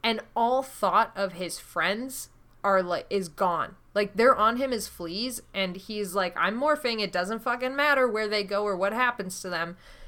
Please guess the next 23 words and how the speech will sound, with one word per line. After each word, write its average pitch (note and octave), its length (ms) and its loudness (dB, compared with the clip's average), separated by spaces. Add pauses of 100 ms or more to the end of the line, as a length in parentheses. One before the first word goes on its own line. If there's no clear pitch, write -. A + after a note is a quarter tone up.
(180)
Um, F#3+ 340 2
and G3 140 0
he G3+ 100 -4
does A3 260 0
manage G#3 360 -2
to G#3 80 -8
morph F#3+ 220 -2
to G#3 100 -10
the F#3 80 -6
point F#3+ 220 -8
where E3+ 100 -2
his E3+ 80 -2
tail G3+ 280 0
blade G3 220 -2
appears. F#3+ 480 -6
He G#3 140 -12
cuts A#3+ 400 -6
his G#3+ 120 -4
way G#3+ 180 0
out G3+ 120 4
of F#3+ 80 2
the F#3 60 -4
suit. G3 400 -4